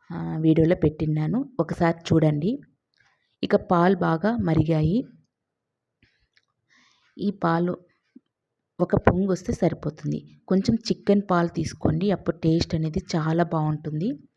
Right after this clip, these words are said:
ఇలా మరిగిన పాలలోకి మనము షుగర్ అయితే యాడ్ చేసుకుందాం. నేను పావు కప్పు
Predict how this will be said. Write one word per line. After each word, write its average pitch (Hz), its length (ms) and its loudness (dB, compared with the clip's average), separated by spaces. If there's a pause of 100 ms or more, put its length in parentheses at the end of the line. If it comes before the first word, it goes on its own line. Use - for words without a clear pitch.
(2250)
ఇలా 208 160 0
మరిగిన 175 380 2 (120)
పాలలోకి 160 460 -2
మనము 175 360 -2 (100)
షుగర్ 175 320 2
అయితే 170 200 2
యాడ్ 156 360 -2
చేసుకుందాం. 165 500 -4 (100)
నేను 180 180 2
పావు 170 280 0
కప్పు - 480 -8